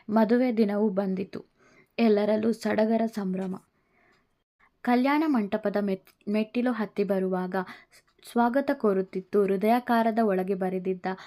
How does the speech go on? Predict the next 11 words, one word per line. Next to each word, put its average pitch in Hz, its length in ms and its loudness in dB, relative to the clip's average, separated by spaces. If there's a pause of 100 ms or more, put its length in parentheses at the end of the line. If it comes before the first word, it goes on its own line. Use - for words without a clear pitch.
(200)
ಅಕ್ಷರ 254 420 -6
ವೆಟ್ಸ್ 202 500 -6
ವಂಶ್. 190 420 -6 (500)
ಸಭಾಂಗಣ 262 640 0
ಪ್ರವೇಶಿಸುತ್ತಿದ್ದಂತೆ 190 1400 -2
ಬೃಹತ್ 262 420 -2
ಅಗಲದ 190 520 -2
ಸ್ತಂಭ 202 420 -4 (380)
ಹೂವಿನಿಂದ 262 520 0 (100)
ಅಲಂಕೃತವಾಗಿ 196 840 -2
ನಿಂತು 185 420 -4